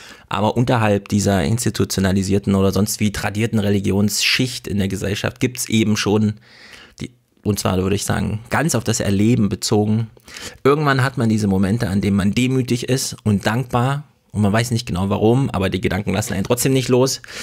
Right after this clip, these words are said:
Und das sind halt, ja, und deswegen Vatertag, christlicher Tag, ich, also man kann da unendlich drüber grübeln wahrscheinlich, muss man aber nicht, sondern man kann einfach sich eingestehen, „Manchmal bin ich dankbar und demütig,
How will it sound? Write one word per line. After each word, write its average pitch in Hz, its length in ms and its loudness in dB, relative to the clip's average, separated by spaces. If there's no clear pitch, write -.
Und - 380 -2
das 110 140 -2
sind 135 120 2
halt, - 340 -6
ja, 117 240 -2
und 107 100 -2
deswegen 123 300 2
Vatertag, 110 840 -2
christlicher 110 500 0
Tag, 101 400 -2
ich, 107 220 -2
also 107 160 0
man 104 160 2
kann 127 160 -2
da 113 140 0
unendlich 110 480 0
drüber 107 300 0
grübeln 107 380 2
wahrscheinlich, 104 440 -2
muss 120 140 2
man 98 120 0
aber 98 160 2
nicht, 101 240 0
sondern 101 200 0
man 101 120 0
kann 95 180 -2
einfach - 280 -4
sich - 220 -6
eingestehen, 101 480 -4
„Manchmal 127 300 0
bin 131 140 2
ich 120 120 -2
dankbar 139 540 -2
und 107 240 2
demütig, 131 800 0